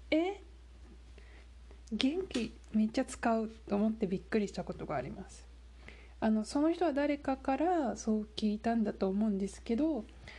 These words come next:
私の誰かと話を始める時の第一声はいつも「元気です」。はい、面白いですよね。人によって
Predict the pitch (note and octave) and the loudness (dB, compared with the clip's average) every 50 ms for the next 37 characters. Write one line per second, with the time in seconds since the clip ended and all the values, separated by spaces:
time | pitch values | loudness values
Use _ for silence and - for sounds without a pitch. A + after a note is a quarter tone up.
0 | - - - - A3 G#3+ A3 C4+ C4+ C4+ - - C#4 C#4+ C#4+ D4+ D4+ D4+ C#4+ A#3+ | -18 -18 -10 -4 -4 -2 0 0 -2 -2 -4 -4 -4 0 2 2 2 2 2 0
1 | G#3+ - - - - - - - - G3+ G#3 A#3+ C4+ C#4+ B3+ - - G#3 G#3+ - | -4 -6 -8 -14 -20 -20 -20 -12 -6 -2 0 0 2 0 0 2 0 0 0 0
2 | - G#3 G#3 G#3 G#3 G3+ G3 G3+ - - - - - - - - - - - - | -2 0 0 2 2 0 -2 -4 -8 -14 -20 -20 -20 -20 -20 -20 -20 -20 -20 -20
3 | - - - - - - - - - - - - G#3+ G#3+ A3 A3+ A3 A3 - C4+ | -20 -20 -18 -18 -18 -20 -20 -20 -18 -12 -4 2 2 4 4 4 2 0 0 2
4 | C4 A#3+ G#3 - - - G3+ G#3 G#3+ G#3+ A3 A3+ A#3 A3+ A3+ A3+ A#3 A3+ A3+ - | 2 2 2 0 0 0 2 4 4 4 4 2 2 0 0 2 0 -2 0 0
5 | G3 F#3 G3 F#3 F3 G#3+ G#3+ A3 A3 G3 F#3+ F3+ - - - - A3 G#3+ A3 A3 | 0 2 2 2 2 2 2 2 2 0 0 -2 -4 -8 -4 0 2 4 6 6
6 | G#3 G#3 G#3+ G#3 G#3 G3+ G#3 A3+ G#3 - - A3 G3 F#3 F3+ E3 G#3 A3 B3 D4 | 6 6 4 4 2 2 0 0 0 0 2 2 2 2 2 4 4 6 6 4
7 | C#4+ - A3+ G3+ - - F#3 - A3+ - D3+ F#3 F3+ A#2+ - - - - - - | 2 0 0 0 0 0 2 2 2 2 0 -2 -2 -4 -4 -8 -12 -16 -20 -20
8 | - - - - - - E4+ D#4+ D#4 D#4 - - - - - - - - - - | -20 -20 -20 -18 -16 -14 -12 -10 -10 -10 -12 -14 -16 -18 -20 -20 -20 -20 -20 -20
9 | - - - - - A#3 A3 G3+ - - - - - - G#3 G#3 A#3+ B3+ B3 - | -20 -18 -14 -4 0 0 2 2 0 -4 -8 -14 -8 -2 0 0 0 0 0 0
10 | C4+ C4+ C4 A#3 G#3+ G3 F#3 E3+ - - - F#3 F#3 F#3 G3+ A#3 A#3 A3+ - - | 0 2 2 2 0 0 -2 -4 -6 -6 -4 -4 0 0 2 0 0 -2 -6 -14
11 | - - - - - - - A3+ A3 A3 A3 A3 G#3+ G#3+ G#3 G3+ - - - - | -20 -20 -20 -20 -10 -2 0 2 2 4 4 2 2 0 -2 -4 -6 -10 -18 -10
12 | - G#3+ G3+ - - | -6 -6 -6 -6 -8